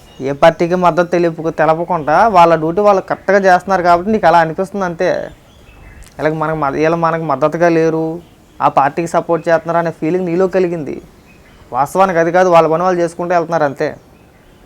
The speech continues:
ఏడమాకండి ఇంకా, పదపద్దాకా ప్రెస్ మీట్లు పెట్టి అలాగా ఇలాగా మీరు లోకు అయిపోతున్నారు కదా. నిన్నంతా ఇదే, వీడు నాలుగో తారీఖు తర్వాత ప్రెస్ మీట్ పెడతాడో పెట్టడో డౌట్ అవుతుంది,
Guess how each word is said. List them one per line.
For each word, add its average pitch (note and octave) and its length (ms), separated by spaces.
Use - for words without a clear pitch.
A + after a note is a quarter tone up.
ఏడమాకండి F3+ 500
ఇంకా, - 300
పదపద్దాకా F#3 520
ప్రెస్ F3 260
మీట్లు F#3 200
పెట్టి F3+ 240
అలాగా E3+ 420
ఇలాగా E3 600
మీరు G#3 280
లోకు A#3+ 260
అయిపోతున్నారు G#3+ 440
కదా. F#3+ 400
నిన్నంతా E3 460
ఇదే, G3 280
వీడు E3+ 140
నాలుగో E3+ 300
తారీఖు G3 320
తర్వాత G3 380
ప్రెస్ F3 220
మీట్ G3 140
పెడతాడో F#3 400
పెట్టడో F#3+ 320
డౌట్ F3 240
అవుతుంది, F3 540